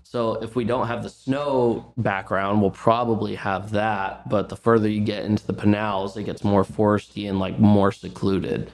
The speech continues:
And there's this spot that, and if you remember the picture, it's a, it's a creek bed, but it's completely covered by forestation, and there's constantly just a constant flow of leaves just coming over the area.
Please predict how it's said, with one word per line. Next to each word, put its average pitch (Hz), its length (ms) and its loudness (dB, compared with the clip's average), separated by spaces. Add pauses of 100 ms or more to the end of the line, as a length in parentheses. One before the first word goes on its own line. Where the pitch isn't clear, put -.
(320)
And 104 180 2
there's 101 300 -4
this - 120 -14
spot 107 600 -2
that, 95 340 -4
and 107 380 0
if 113 200 -6
you 127 100 2
remember 117 320 4
the 101 100 -2
picture, 104 520 -4
it's 104 300 -8
a, 101 260 -6
it's 107 160 -8
a 95 60 -8
creek 117 360 0
bed, 95 300 -2
but 85 80 2
it's - 120 -8
completely 143 640 2
covered 120 340 0
by 104 180 0
forestation, 110 960 -2 (320)
and 110 160 0
there's 98 300 -4
constantly 104 760 -2
just - 300 -10 (100)
a 98 120 -2
constant 101 540 -2
flow 101 220 0
of 101 140 -4
leaves 98 240 -4
just - 200 -10
coming 101 300 -2
over - 240 -2
the - 160 -6
area. - 440 -4